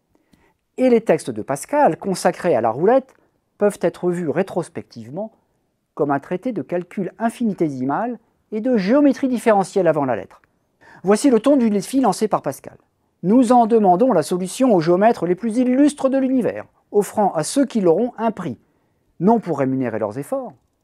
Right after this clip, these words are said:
loin de nous cette pensée, mais pour leur témoigner notre déférence et rendre publiquement hommage à leur mérite. Dans l'extrait de l'histoire de la roulette que vous pouvez lire au tableau,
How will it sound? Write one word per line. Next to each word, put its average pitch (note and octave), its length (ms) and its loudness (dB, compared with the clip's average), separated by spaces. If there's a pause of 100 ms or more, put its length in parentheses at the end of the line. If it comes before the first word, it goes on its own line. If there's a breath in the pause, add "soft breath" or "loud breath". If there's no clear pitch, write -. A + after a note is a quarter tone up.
(440)
loin B2 220 -2
de B2 80 -6
nous B2 120 -6
cette G#2+ 160 -16
pensée, C3 320 -16 (520 soft breath)
mais E3+ 100 2
pour F#3+ 180 2
leur D3+ 200 0
témoigner B3 380 2
notre A#2+ 260 -4
déférence E3+ 760 -2 (300)
et D3+ 100 -4
rendre G3 240 -4
publiquement C4+ 560 0
hommage F3+ 300 2
à F3+ 60 -4
leur F#3 120 2
mérite. B2+ 420 -8 (2750)
Dans A2+ 300 -8
l'extrait C3+ 340 -6
de E3 100 -4
l'histoire C#3 300 -6
de C#3 80 -6
la A2+ 100 -6
roulette F3 320 -4
que - 80 -10
vous A#2 160 -10
pouvez F3+ 280 0
lire D#3+ 280 -4
au G#2 80 -8
tableau, F#3 440 -6